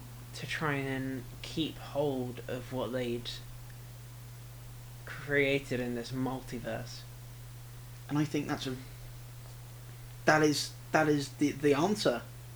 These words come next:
Speaker 1: To God.
Speaker 2: Yeah.
Speaker 1: He, he created this, and he's, he gave up his immortal form to try and keep it in the hands of his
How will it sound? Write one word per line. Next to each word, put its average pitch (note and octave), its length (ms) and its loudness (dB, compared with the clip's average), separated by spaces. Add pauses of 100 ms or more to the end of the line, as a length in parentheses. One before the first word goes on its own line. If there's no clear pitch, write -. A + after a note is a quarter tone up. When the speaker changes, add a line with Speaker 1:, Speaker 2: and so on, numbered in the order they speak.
(1160)
Speaker 1:
To C#3+ 120 0 (380)
God. C3+ 320 0 (760)
Speaker 2:
Yeah. G3+ 200 8 (260)
Speaker 1:
He, G3+ 340 4 (360)
he - 240 -2
created E3 640 -4
this, B2 280 -6
and C3+ 120 -6
he's, D3 240 -2 (640)
he D#3+ 200 2
gave F3 320 6
up - 200 2
his C#3+ 180 -6
immortal D3 400 2
form D#3 320 2
to C3+ 100 -2
try C#3 280 2
and C3 200 0
keep - 320 -2
it A#2+ 160 -2
in B2 140 -2
the A#2+ 60 -4
hands C3 420 -2
of B2+ 120 -6
his B2 380 -6